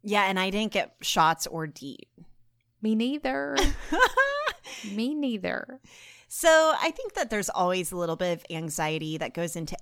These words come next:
Speaker 1: any travel. Just the stuff like, am I gonna wake up on time to get to the airport? And what am I going to pack? But add on to that international travel. And I think in general, the culture of America is not very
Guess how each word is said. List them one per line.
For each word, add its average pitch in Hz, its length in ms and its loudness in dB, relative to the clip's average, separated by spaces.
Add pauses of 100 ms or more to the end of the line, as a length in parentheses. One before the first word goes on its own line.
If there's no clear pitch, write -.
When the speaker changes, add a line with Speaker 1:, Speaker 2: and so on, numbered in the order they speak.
Speaker 1:
any 170 320 -6
travel. 107 560 -4
Just 254 360 0
the 294 100 -2
stuff 226 380 0
like, 208 280 -2
am 196 140 -2
I 196 80 -4
gonna 208 220 -4
wake 233 260 -2
up 254 140 -2
on 220 160 2
time 151 320 -6
to - 100 -12
get 156 200 -8
to - 100 -8
the 214 120 -4
airport? 220 560 -2
And 151 140 -8
what 156 160 -4
am 180 80 -6
I 196 80 -4
going 208 220 -6
to 208 80 -4
pack? 208 480 0
But 185 220 -2 (380)
add 254 160 4
on 285 140 2
to - 120 0
that 185 220 6
international 175 640 -2
travel. 165 580 0
And 208 120 -2
I 240 80 -2
think 359 280 -6
in 370 180 -2
general, 180 640 0
the 180 140 -6
culture 165 640 -4
of 160 160 -2
America 156 800 -2
is 156 160 -6
not 160 260 -4
very 156 500 -6